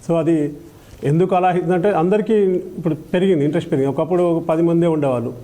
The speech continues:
ఒకప్పుడు అంతకుముందు ఐదు మందే ఉండేవాళ్ళు. ఇప్పుడున్న లిస్టులో ఇంతమంది ఎందుకు వచ్చారంటే అవగాహన పెరిగింది, అందరూ కూడా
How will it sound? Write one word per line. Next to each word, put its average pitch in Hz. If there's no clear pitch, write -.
ఒకప్పుడు 165
అంతకుముందు 165
ఐదు 160
మందే 165
ఉండేవాళ్ళు. 123
ఇప్పుడున్న 196
లిస్టులో 190
ఇంతమంది 180
ఎందుకు 170
వచ్చారంటే 165
అవగాహన 175
పెరిగింది, 170
అందరూ 151
కూడా 175